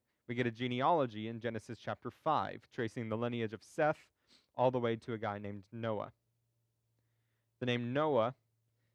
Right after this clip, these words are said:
means rest or relief in Hebrew. So,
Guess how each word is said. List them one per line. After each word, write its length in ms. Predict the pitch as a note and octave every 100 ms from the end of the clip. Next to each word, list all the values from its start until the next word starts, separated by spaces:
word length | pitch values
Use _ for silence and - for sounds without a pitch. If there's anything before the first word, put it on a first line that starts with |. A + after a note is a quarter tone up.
| _ A#2+
means 300 | A#2 A2+ G#2+
rest 680 | G#2+ C#3 A#2+ - - - - -
or 120 | A#2
relief 680 | G#2+ G#2+ B2+ C#3 G#2 - - -
in 100 | G#2
Hebrew. 520 | G2 C#3+ A#2 G#2 F2+
So, 260 | - B2